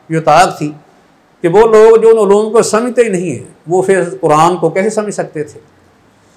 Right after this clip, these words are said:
वो कहते, "तो ये तो हमारी समझ से बाला है।" <clears throat> तो इससे एक बात तो नतीजतन ये निकलती है कि कुरान मजीद में पहले लोगों के उलूम नहीं है। मतलब पहले उलूम, मतलब यूनान के जो उलूम मर-, मारूफ थे,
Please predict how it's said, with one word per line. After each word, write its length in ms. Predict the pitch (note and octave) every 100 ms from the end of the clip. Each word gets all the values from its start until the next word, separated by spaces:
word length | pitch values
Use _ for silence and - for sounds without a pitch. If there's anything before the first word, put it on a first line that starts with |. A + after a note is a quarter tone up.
| _ -
वो 60 | C3+
कहते, 300 | D#3 E3 E3
"तो 120 | E3+
ये 120 | F3
तो 280 | E3+ C#3+ B2
हमारी 320 | B2+ B2+ C#3+
समझ 280 | D3 G3+ G#3
से 120 | G#3
बाला 280 | C#3+ B2+ A#2+
है।" 100 | - - G3+ - -
<clears throat> 100 | - _ _ _ _ _ _ -
तो 80 | D3
इससे 320 | G3 B3 A3+
एक 120 | A#3+
बात 240 | G#3+ G#3 G#3+
तो 340 | G#3+ G3 F#3+ F#3+
नतीजतन 460 | E3 E3 F3 F#3 F3+
ये 140 | G#3
निकलती 360 | F3 C#3 C#3 C#3
है 140 | B2 - - _ _ _ _ _ _ _ -
कि 80 | D3+
कुरान 420 | E3 E3+ G3 G#3
मजीद 420 | E3+ D#3+ G3 G3
में 440 | F#3 E3 F3 F3+ F3
पहले 440 | - - F#3+ F#3+
लोगों 260 | D#3+ D#3+ E3
के 100 | E3
उलूम 320 | C#3 C#3+ C#3
नहीं 140 | A#2+
है। 120 | F#2 F2+ _ _ _ _ _ _ _ _ _ _ _ _ B2
मतलब 180 | C3+
पहले 160 | D3 F3+
उलूम, 360 | E3+ E3+ F3 E3+ _ _ _ _ D3
मतलब 260 | D#3+ F3
यूनान 380 | E3 D#3+ E3+ F3
के 100 | F3+
जो 140 | E3+
उलूम 200 | D#3 D3+
मर-, 200 | D3 B2+
मारूफ 400 | B2+ B2+ D3+ D3
थे, 140 | B2